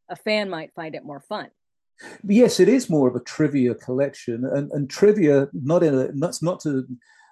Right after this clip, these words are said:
Speaker 2: um, demean it in, w-, in any way whatsoever. It's, it's because there's so much,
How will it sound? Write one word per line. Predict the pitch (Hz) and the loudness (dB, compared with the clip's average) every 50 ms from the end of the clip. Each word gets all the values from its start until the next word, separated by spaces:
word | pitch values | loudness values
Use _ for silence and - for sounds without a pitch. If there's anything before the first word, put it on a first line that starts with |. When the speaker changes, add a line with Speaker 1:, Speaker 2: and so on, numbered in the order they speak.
| _ - 131 | _ -6 -4
Speaker 2:
um, | 131 131 127 120 120 | -4 -2 -2 -4 -4
demean | - 127 120 123 143 185 220 202 131 | -2 -2 0 2 2 2 2 0 0
it | 107 - | -2 -2
in, | - 120 110 107 | -4 -6 -4 -2
w-, | 127 131 - - | -2 -2 -2 -2
in | 131 127 127 123 - | -4 -4 -4 -4 -4
any | 151 170 165 | -2 0 2
way | 151 143 139 131 | 2 2 2 2
whatsoever. | 127 131 - - - - 117 127 175 202 156 117 98 101 | 0 0 -4 -4 -6 -4 -2 -2 -2 -2 -4 -4 -4 -4
It's, | 110 - - 120 | -6 -6 -8 -10
it's | 117 - - - - - | -10 -10 -12 -14 -14 -6
because | - 131 123 - 139 120 | -4 -2 0 0 0 2
there's | 147 127 - | 0 -2 0
so | - 220 196 | 0 0 2
much, | 170 139 127 - - - | 2 0 -2 -4 -8 -12